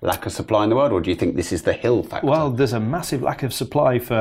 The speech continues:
Speaker 2: our product at the moment 'cause we haven't finished building it
Speaker 1: <laughs> Yeah,
Speaker 2: yet.
Speaker 1: yeah.
Speaker 2: <laughs> Uh, uh, there could be that. There, there might be that broader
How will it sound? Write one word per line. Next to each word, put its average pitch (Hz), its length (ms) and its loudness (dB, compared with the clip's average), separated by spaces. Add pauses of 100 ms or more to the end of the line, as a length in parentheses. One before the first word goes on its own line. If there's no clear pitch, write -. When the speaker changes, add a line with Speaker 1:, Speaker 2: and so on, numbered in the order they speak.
Speaker 2:
our 127 200 2
product 110 380 -6
at - 60 -8
the 107 80 -6
moment 113 320 -4
'cause - 200 -8
we 123 200 -4
haven't 135 260 -2
finished 143 400 -2
building 180 300 4
it 233 100 2
Speaker 1:
<laughs> - 0 -
Yeah, 175 420 0
Speaker 2:
yet. 196 1300 0
Speaker 1:
yeah. 147 680 2 (100)
Speaker 2:
<laughs> - 100 -20
Uh, - 40 0
uh, 196 260 4
there 185 180 0
could 208 220 0
be 208 80 2
that. 196 240 4
There, 165 120 4
there 156 260 2
might 151 240 4
be 143 80 4
that 147 240 2
broader 127 880 4